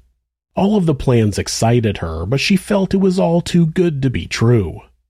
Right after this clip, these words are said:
They left for Las Vegas on July third, a day before Holly would leave for a business trip to Missouri.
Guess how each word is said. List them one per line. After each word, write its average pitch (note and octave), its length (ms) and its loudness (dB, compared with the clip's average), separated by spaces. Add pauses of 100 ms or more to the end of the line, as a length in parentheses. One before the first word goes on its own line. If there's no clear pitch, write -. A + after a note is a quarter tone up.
(420)
They F3+ 160 2
left F3+ 380 2
for G3 180 0
Las B2+ 300 2
Vegas A#2+ 500 0
on A2 140 2
July F2 360 0
third, A#2+ 600 -2
a D#3 80 2
day D3+ 300 0
before C3+ 440 0
Holly C#3 480 0
would C3 160 2
leave E3 320 2
for E3+ 140 0
a E3 40 2
business D#3+ 540 0
trip - 300 -2
to - 80 -4
Missouri. F#2+ 760 0